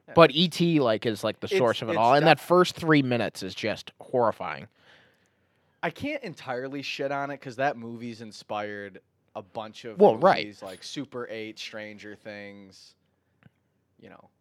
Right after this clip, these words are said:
Speaker 2: I understand the
Speaker 1: It's, it's
Speaker 2: significance
Speaker 1: important,
Speaker 2: of it,
Speaker 1: but
Speaker 2: and I
Speaker 1: I,
Speaker 2: under-
Speaker 1: I personally, yeah.
Speaker 2: Uh, but, yeah, it's, it's terrifying. I, you know,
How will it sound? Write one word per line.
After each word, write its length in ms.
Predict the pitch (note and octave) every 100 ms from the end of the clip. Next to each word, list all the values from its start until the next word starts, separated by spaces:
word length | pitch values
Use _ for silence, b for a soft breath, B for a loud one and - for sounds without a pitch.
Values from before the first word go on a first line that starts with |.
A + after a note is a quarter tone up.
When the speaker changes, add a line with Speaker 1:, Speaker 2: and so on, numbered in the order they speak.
| _ _ _ _ - C#3
Speaker 2:
I 100 | F#3+
understand 520 | G3 C3+ - C#3+ C#3
the 40 |
Speaker 1:
It's, 60 | A#2
it's 140 | B2
Speaker 2:
significance 360 | C3+ A#2+ C#3+ -
Speaker 1:
important, 260 | D#3 C3+
Speaker 2:
of 140 | G2 F2
it, 40 |
Speaker 1:
but 40 | G#2+
Speaker 2:
and 20 | A2+
I 100 | B2
Speaker 1:
I, 40 |
Speaker 2:
under- 160 | C3+ A#2+
Speaker 1:
I 80 | C#3+
personally, 480 | - B2+ A2+ A2 F#2+ F#2+ -
yeah. 220 | G#2 - _ - -
Speaker 2:
Uh, 160 | A2+
but, 340 | G2+ - A#2+ F2
yeah, 220 | C3+ G3
it's, 240 | G2+ G2 G#2
it's 180 | A2+
terrifying. 640 | - B2+ E3+ - E2+ F2 F2+
I, 240 | G2 G2 - _ _
you 100 | - G2
know, 200 | F2